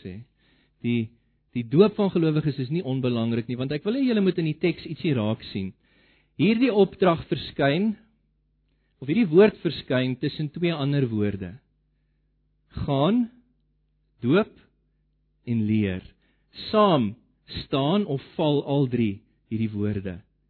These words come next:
Dit wil sê, net so min soos wat ons evangelisasie, net so min soos wat ons lering kan weglaat uit die kerk van die Here, kan ons die doop van gelowiges weglaat.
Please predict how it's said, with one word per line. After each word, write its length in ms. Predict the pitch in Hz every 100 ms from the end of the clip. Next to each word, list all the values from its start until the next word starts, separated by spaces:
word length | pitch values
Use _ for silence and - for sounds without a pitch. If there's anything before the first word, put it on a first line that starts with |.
| _ _ _ _ _ _
Dit 160 | - 165
wil 140 | 208 -
sê, 220 | 190 170
net 400 | 147 156 208 - -
so 160 | - 226
min 460 | 190 165 180 202 233 226
soos 240 | 202 185
wat 160 | 190 190
ons 240 | 180 180 -
evangelisasie, 1300 | 180 175 175 165 151 147 - 180 180 185 - 233 240 - -
net 200 | 160 185
so 100 | -
min 220 | 185 196 185
soos 160 | 196
wat 160 | 160 165
ons 200 | 175 139
lering 680 | 135 127 165 240 285 262 226
kan 180 | 190 170
weglaat 540 | 139 139 135 131 127 135
uit 80 | 127
die 80 |
kerk 300 | - 127 123 -
van 160 | 123
die 140 | 117 104
Here, 260 | 101 101 101 _ _ _ _ -
kan 160 | 117
ons 160 | 110 113
die 140 | 110 107
doop 300 | 127 151 156 -
van 160 | 135
gelowiges 640 | 135 120 101 101 98 104 - - _ _ _ 110
weglaat. 640 | 104 113 - 113 95 92